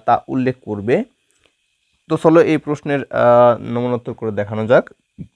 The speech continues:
তো ভিডিও শুরু করার পূর্বে সবার কাছে রিকোয়েস্ট থাকবে, এই চ্যানেলে তোমরা নতুন দর্শক হয়ে থাকলে অবশ্যই চ্যানেলটিতে সাবস্ক্রাইব করে পাশে বেল আইকনে ক্লিক করে all ট্যাপ করবে। আর ভিডিওতে অবশ্যই একটি লাইক করবে এবং কমেন্ট করে জানাবে তুমি কোথা থেকে দেখছো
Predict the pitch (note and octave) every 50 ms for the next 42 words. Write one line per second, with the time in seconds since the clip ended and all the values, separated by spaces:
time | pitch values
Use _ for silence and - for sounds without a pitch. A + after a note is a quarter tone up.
0 | _ _ _ _ - B2+ A#2 C3 B2 C3+ C#3+ - - C#3 B2+ C#3+ C#3 C#3 C3 C#3
1 | C#3+ C#3+ - C#3 B2 B2+ C#3 - - C3 A2+ A#2+ A#2+ - D3 C3+ C3+ - _ _
2 | B2 A2 G#2 G#2+ B2 B2+ - - A#2+ B2 B2+ - - A#2 A#2+ B2 C3 C3+ C3 -
3 | C3 C3 C3+ C3 B2+ C3+ C3+ C3 C3 - C#3 C3+ C3 C3+ C3+ C3+ C3 - C#3+ C3
4 | C3 B2+ B2+ A#2 C#3 C3 - B2+ A#2 - - B2+ A#2 - B2 B2+ - B2 - -
5 | C3 C3 A#2 A#2 A#2 B2 A#2+ A#2 - - B2+ B2 - C3 B2 A2+ G#2 - G#2 G#2+
6 | - _ - - G#2+ B2 D#3+ A3+ - _ _ _ _ _ _ _ _ _ _ _
7 | - - B2+ A#2+ A#2 C3 C3 D3 C#3 C3+ A#2+ A#2+ B2+ - - D3 B2+ - B2 G#2+
8 | G2+ G#2 G#2 G2+ _ _ - G#2 G2+ G#2+ C3 D#3+ D#3+ C#3 C3 C3+ C3+ B2 - A#2+
9 | A#2 B2 B2 B2 B2+ B2+ B2+ B2+ B2 B2 B2 B2+ B2+ - B2 A#2+ A#2 - B2 A#2
10 | B2 A#2 A#2+ A2+ A2 A2 G2 G2+ G2+ - _ - - F#3 A#3